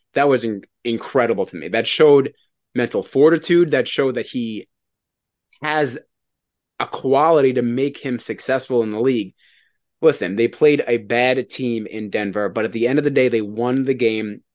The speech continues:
and now they're motivated. Now, like you said, winning breeds confidence, and confidence in sports could be everything. At that point in time,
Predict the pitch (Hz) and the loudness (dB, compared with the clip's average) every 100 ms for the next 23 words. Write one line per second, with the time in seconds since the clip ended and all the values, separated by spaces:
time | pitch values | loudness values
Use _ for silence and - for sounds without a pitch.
0 | - 123 127 139 165 180 165 156 147 135 | -8 -2 0 2 2 2 4 4 4 0
1 | 143 135 95 87 80 98 123 143 156 151 | 0 0 -2 -6 -6 -6 -2 0 2 0
2 | 147 147 - 131 104 110 127 156 165 156 | -2 -8 -4 -4 -4 -6 -4 -2 -2 -4
3 | 147 _ _ - 123 123 110 - 131 143 | -8 _ _ -6 0 0 0 -6 -4 -4
4 | 143 147 139 127 117 - 143 143 151 139 | -2 -4 -2 -6 -8 -4 -4 -2 -2 -2
5 | 131 110 - 131 127 123 - _ - 156 | -4 -8 -4 2 2 0 -16 _ -4 -2
6 | 143 127 - 135 127 98 - - - _ | 2 0 0 -2 0 -6 -6 -16 -20 _
7 | _ - 123 147 147 165 147 143 139 131 | _ -4 2 4 2 2 2 2 -2 -2
8 | 127 123 | -2 -2